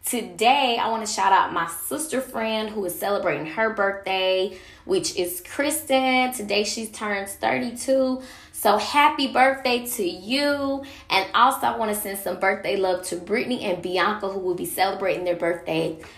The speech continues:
coming up this weekend and at the beginning of next week. So happy birthday, ladies. Now, for our three affirmations for this week, here we go.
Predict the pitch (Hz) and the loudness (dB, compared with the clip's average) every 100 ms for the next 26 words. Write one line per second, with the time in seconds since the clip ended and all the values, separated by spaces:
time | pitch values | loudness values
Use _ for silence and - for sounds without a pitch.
0 | - - 190 175 156 - - 226 226 - | -20 -4 0 0 -2 0 4 8 8 4
1 | 233 - 180 175 190 233 254 254 247 240 | -6 -6 -6 -6 -4 -2 -2 -2 -2 0
2 | 226 220 220 180 180 165 160 - 170 170 | 0 -2 -4 0 0 0 -4 -8 -4 0
3 | 190 180 156 165 156 - - 233 277 - | 2 2 2 0 -2 -6 -6 -4 -2 -4
4 | - - - - 220 220 453 269 254 202 | -12 -18 -8 0 0 2 2 2 0 2
5 | 214 208 208 175 160 156 139 120 98 104 | 2 2 4 4 4 4 2 -2 -8 -12
6 | - _ _ _ _ _ - - - 208 | -16 _ _ _ _ _ -16 -16 -12 -6
7 | 214 247 240 165 135 - - 208 240 277 | -2 2 2 2 0 -4 0 4 4 4
8 | - 269 - 214 196 190 180 - 202 - | 0 0 2 0 0 0 0 -2 -8 -4
9 | 175 165 160 - 165 175 147 - - - | -2 0 -2 -6 -6 -4 -4 -6 -10 -2
10 | 208 202 202 139 - - | -2 0 2 2 0 -6